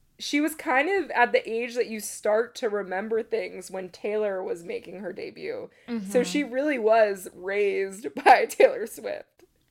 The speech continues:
Speaker 2: Exactly. And Olivia has totally proven herself to be a Taylor fan. Like, she's definitely not using her for clout,
Speaker 1: Mm-hmm.
Speaker 2: not using her name. I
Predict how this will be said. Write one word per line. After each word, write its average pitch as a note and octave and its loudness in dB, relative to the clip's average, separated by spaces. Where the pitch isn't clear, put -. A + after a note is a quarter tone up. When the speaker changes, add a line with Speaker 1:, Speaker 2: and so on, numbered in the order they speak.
Speaker 2:
Exactly. B3+ -2
And A#3 2
Olivia A3+ -2
has C4+ -2
totally G#3 -6
proven E3 -8
herself D#3+ -8
to - -18
be E3 -10
a D#3+ -10
Taylor D#3+ -10
fan. E3 -12
Like, D#3+ -8
she's F3+ -14
definitely F3+ -6
not E3+ -6
using F3+ -8
her F3+ -6
for G3 -8
clout, E3 0
Speaker 1:
Mm-hmm. - -16
Speaker 2:
not E3+ -2
using F#3 -4
her F#3+ -4
name. E3+ -4
I G3 4